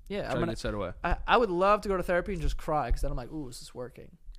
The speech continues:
Speaker 1: You know, like, with
Speaker 2: Crimes?
Speaker 1: Listerine, where it's like, when it burns, it's like, "Oh, is this working?" When
Speaker 2: Hell
Speaker 1: you're
Speaker 2: yeah.
Speaker 1: crying at therapy, it's working.
Speaker 2: Hell yeah. Hell yeah, dog.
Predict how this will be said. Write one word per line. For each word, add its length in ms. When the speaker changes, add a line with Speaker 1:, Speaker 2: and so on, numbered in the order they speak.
Speaker 1:
You 60
know, 60
like, 220
with 120
Speaker 2:
Crimes? 80
Speaker 1:
Listerine, 480
where 80
it's 80
like, 160
when 80
it 100
burns, 320
it's 80
like, 140
"Oh, 80
is 80
this 120
working?" 300
When 80
Speaker 2:
Hell 80
Speaker 1:
you're 100
Speaker 2:
yeah. 60
Speaker 1:
crying 240
at 80
therapy, 460
it's 160
working. 380
Speaker 2:
Hell 260
yeah. 260
Hell 200
yeah, 180
dog. 280